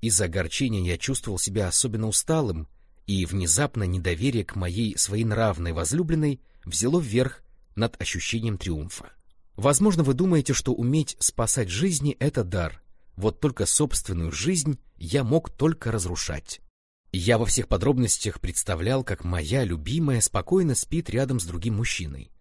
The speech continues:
хоть это и вряд ли было возможно в общежитии для медсестер. Кровати там были слишком маленькими, и я не сомневался, что Саре сделали лучшее предложение. Не было никакого смысла ехать в общежитие и стучать в дверь ее комнаты.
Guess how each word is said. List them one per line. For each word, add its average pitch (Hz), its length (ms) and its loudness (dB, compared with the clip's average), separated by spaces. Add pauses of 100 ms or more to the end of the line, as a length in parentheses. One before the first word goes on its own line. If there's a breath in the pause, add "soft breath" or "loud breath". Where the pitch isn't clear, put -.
(160)
хоть - 240 2
это 160 240 0
и 85 80 0
вряд 110 400 -2
ли 104 60 -2
было 87 180 -2
возможно 127 600 0 (160 soft breath)
в 90 60 -6
общежитии 107 520 -2
для 90 140 -2
медсестер. - 580 -4 (320)
Кровати 101 440 0
там 92 200 -2
были 120 160 2
слишком 123 400 -2
маленькими, 101 640 -2 (300)
и 92 80 -4
я 90 180 0
не 147 140 2
сомневался, 160 640 2
что - 240 -8
Саре 170 380 2
сделали 135 580 -2
лучшее 104 480 -2
предложение. 82 640 -6 (360)
Не 117 180 4
было 104 160 4
никакого 160 560 4
смысла 175 380 2
ехать 120 340 -2
в 98 60 -4
общежитие 120 640 -2
и - 20 0
стучать - 420 -2
в 87 120 -8
дверь 95 260 -2
ее 107 180 -2
комнаты. 85 540 -6